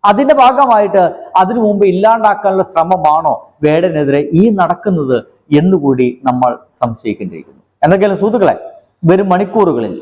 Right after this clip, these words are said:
കൂടുതൽ അപ്ഡേഷൻസ് ആയിട്ട് നിങ്ങളുടെ മുമ്പിലേക്ക് ഞാൻ എത്താൻ ശ്രമിക്കാം. അതുവരെയും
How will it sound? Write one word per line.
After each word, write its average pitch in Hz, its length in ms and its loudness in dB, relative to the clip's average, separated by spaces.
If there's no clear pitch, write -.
കൂടുതൽ 175 300 2
അപ്ഡേഷൻസ് 160 580 -4
ആയിട്ട് 113 220 -2
നിങ്ങളുടെ 147 220 2
മുമ്പിലേക്ക് 131 340 -2
ഞാൻ 123 80 0
എത്താൻ 120 300 -2
ശ്രമിക്കാം. - 340 -12
അതുവരെയും 156 420 0